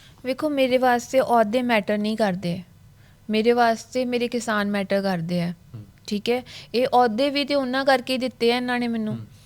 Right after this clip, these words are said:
Speaker 1: ਜੇ ਮੈਂ ਕਿਸਾਨਾਂ ਦੀ ਆਵਾਜ਼ ਚੁੱਕੀ ਸੀਗੀ, ਜੇ ਮੈਂ ਕਿਸਾਨਾਂ ਦੇ ਨਾਲ ਸੀਗੀ, ਜੇ ਮੈਂ ਕੁਛ ਹਾਂ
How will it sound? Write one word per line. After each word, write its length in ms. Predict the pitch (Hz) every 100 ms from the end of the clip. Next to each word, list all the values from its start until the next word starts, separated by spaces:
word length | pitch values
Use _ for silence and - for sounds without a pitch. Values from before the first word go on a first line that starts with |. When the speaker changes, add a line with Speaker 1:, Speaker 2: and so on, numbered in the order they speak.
| - - 208
Speaker 1:
ਜੇ 140 | 220
ਮੈਂ 140 | 233
ਕਿਸਾਨਾਂ 440 | 233 240 233 226 226
ਦੀ 100 | 226
ਆਵਾਜ਼ 340 | 220 214 214
ਚੁੱਕੀ 360 | 214 214 - 226
ਸੀਗੀ, 260 | 220 208
ਜੇ 100 | 220
ਮੈਂ 140 | 220 220
ਕਿਸਾਨਾਂ 420 | 226 226 214 208
ਦੇ 120 | 208
ਨਾਲ 340 | 208 202 196 202
ਸੀਗੀ, 300 | 220 202 214
ਜੇ 160 | 220
ਮੈਂ 140 | 220 220
ਕੁਛ 260 | 226 220
ਹਾਂ 280 | 226 208 214